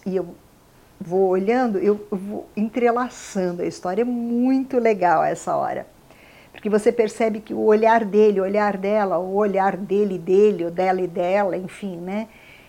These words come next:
De um e de outro. E você percebe que dentro da mesma história existem tantas histórias. Às vezes o casal fala pra mim assim:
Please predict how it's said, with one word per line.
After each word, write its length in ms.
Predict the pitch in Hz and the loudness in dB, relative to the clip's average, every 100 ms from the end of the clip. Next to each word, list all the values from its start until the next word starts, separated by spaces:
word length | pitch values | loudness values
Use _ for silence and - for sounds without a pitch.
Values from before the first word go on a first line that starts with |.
| _ _ - | _ _ -12
De 180 | 180 240 | -4 0
um 100 | 277 | 0
e 60 | |
de 160 | 240 247 | 2 2
outro. 440 | 180 165 - - 175 _ _ _ _ _ _ _ _ _ - | 0 -2 -8 -14 -16 _ _ _ _ _ _ _ _ _ -6
E 80 | 202 | -2
você 260 | 220 214 254 | -2 -2 2
percebe 800 | 262 240 - 247 226 208 175 | 4 4 2 2 2 2 -2
que 160 | 170 202 | -6 -6
dentro 420 | 180 254 320 269 | -2 0 0 -2
da 120 | 214 | -2
mesma 280 | 196 190 185 | -2 -2 -4
história 300 | 170 220 220 | -6 -2 0
existem 400 | 208 214 208 214 | -2 -4 -8 -8
tantas 420 | 208 214 208 190 | -4 -4 -4 -8
histórias. 800 | 175 160 - 175 170 143 - - - | -10 -14 -10 -6 -6 -6 -12 -8 -4
Às 200 | 202 202 | -2 0
vezes 420 | 269 247 196 190 | 0 0 -2 -6
o 60 | |
casal 260 | 214 196 202 | -2 0 0
fala 180 | 208 202 | -2 -4
pra 120 | 208 | -6
mim 40 | |
assim: 280 | 196 - 190 | -12 -10 -14